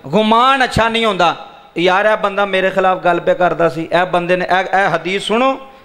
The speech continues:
ਤੇ ਜੇ ਬੜਾ ਵੱਡਾ ਮਸਲਾ ਹੱਲ ਨਾ ਕੀਤਾ ਤਾਂ ਗੱਲ ਕਰਿਓ ਜੀ।" ਕਬੀਲਾ ਏ ਬਨੂ ਮੁਸਤਲਿਕ, ਜ਼ਰਾ ਮੇਰੇ ਵੱਲ ਤਵੱਜੋ ਕਰਨੀ ਦੋ ਮਿੰਟ।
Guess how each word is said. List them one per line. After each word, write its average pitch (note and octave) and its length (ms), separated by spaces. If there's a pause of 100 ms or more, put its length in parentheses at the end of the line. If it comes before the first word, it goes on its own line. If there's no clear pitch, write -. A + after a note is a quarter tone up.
ਤੇ F#3+ 80
ਜੇ G3+ 440
ਬੜਾ F#3+ 380
ਵੱਡਾ G#3 300
ਮਸਲਾ G#3 360
ਹੱਲ E3+ 140
ਨਾ F#3+ 100
ਕੀਤਾ F3+ 280
ਤਾਂ F3 160
ਗੱਲ D3+ 200
ਕਰਿਓ C#3 280
ਜੀ।" A#2+ 80 (440)
ਕਬੀਲਾ C#4 540
ਏ C#4+ 120
ਬਨੂ B3 200
ਮੁਸਤਲਿਕ, G#3 540
ਜ਼ਰਾ G3+ 180
ਮੇਰੇ G3+ 220
ਵੱਲ G#3 120
ਤਵੱਜੋ F#3+ 340
ਕਰਨੀ F3 300
ਦੋ D3+ 200
ਮਿੰਟ। C#3 240